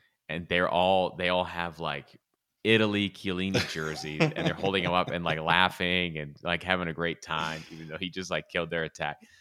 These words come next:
Like, that's what people love about, well, one of the many things they love about him. But anyway, uh, last one here is from Jeff Talk. This is a great question.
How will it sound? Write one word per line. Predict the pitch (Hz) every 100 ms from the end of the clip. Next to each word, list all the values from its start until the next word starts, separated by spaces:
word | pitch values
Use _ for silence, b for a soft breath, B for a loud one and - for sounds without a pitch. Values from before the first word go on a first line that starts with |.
| b
Like, | 98 92
that's | 107 120
what | 117
people | 127 117 120
love | 143 143
about, | 120 87 78 -
well, | 69 67 90
one | 101 92
of |
the | 82
many | 78 76
things | 76 73
they | 71
love | 67 69 _
about | - 50
him. | 50 _
But | - - b b b b b b
anyway, | 78 67 62 - _ _ _ _ _ _ _ -
uh, | 80 80 80
last | 82 98 110 - 87
one | 82 87 78
here | 76 69 76 85 -
is | 78 76 76 73
from | - 80 73
Jeff | 87 82
Talk. | - 78 71
This | 87
is | 90
a | 92
great | 87 78
question. | - 71 - -